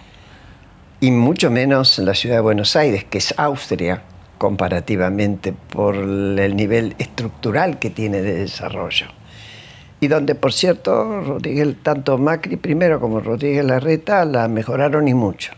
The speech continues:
¿eh? Eso hay que reconocerlo. Ahora, Chaco es Argentina.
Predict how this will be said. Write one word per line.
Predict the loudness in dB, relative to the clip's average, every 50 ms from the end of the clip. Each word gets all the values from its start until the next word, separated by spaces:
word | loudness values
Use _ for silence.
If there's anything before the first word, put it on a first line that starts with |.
| -18 -12 -8
¿eh? | -6 -4 -4 -4
Eso | -4 -6 -6 -8 -10
hay | -10
que | -8 -6 -6 -4
reconocerlo. | -4 -2 0 0 0 0 -2 -4 -8 -10 -12 -14 -20 -20 -20 -20 -20 -20 -20 -20 -20 -20 -20 -20 -20 -16 -8 -2
Ahora, | -2 0 0 -2 -6 -8 -18 -20 -20 -20 -20 _ _ _ _ _ -20 -20 -20 -20 -20 -20 -16 _ -4
Chaco | -2 -2 -2 -4 -6 -4 0 0
es | 0 0 0 -2 -4
Argentina. | -4 -4 -8 -12 -10 -8 -8 -4 -2 -2 -2 -4 -6 -10